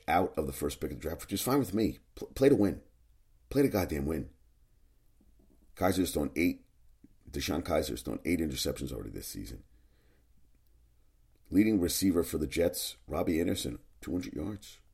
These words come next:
Not too shabby. Matt Forte's out again. Now, I didn't know, but turf toe is everything. You can't pivot off that toe,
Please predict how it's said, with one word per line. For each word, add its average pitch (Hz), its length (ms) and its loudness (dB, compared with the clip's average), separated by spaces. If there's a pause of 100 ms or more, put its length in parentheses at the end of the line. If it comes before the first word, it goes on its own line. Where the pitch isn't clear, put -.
(1040)
Not 76 360 -6
too 90 100 -4
shabby. 85 340 -6
Matt 85 200 -2
Forte's 82 400 0
out 82 160 0
again. 71 320 -2 (240)
Now, 92 160 0
I 208 160 4
didn't 156 160 6
know, 123 160 8
but - 180 2
turf - 300 6
toe 90 260 4
is 87 160 0
everything. 92 460 -2 (200)
You 139 140 10
can't - 320 6
pivot 117 300 6
off 107 160 6
that 95 200 4
toe, 98 320 6